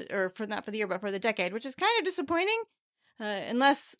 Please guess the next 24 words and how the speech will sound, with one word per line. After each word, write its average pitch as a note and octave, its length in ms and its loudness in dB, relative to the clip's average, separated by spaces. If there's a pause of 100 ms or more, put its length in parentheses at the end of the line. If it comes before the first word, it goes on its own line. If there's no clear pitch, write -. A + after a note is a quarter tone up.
for C4+ 140 -8
some C4+ 180 0
reason A#3 320 -2
I G#3 120 2
can G#3 120 -8
figure G3+ 220 -6
out G3 100 2
a F#3+ 40 0
way F#3+ 120 4
to G3+ 120 -6
not G3+ 160 2
do F#3 120 -10
any A3+ 220 0
work F3 180 2
for F3 140 -4
the E3+ 40 -2
next E3 240 -6
several F3 240 0
weeks F3+ 220 -6
and F3+ 100 -4
just F3+ 200 -2
read E3 160 -4
books. E3 320 -2 (800)
But F#4 180 8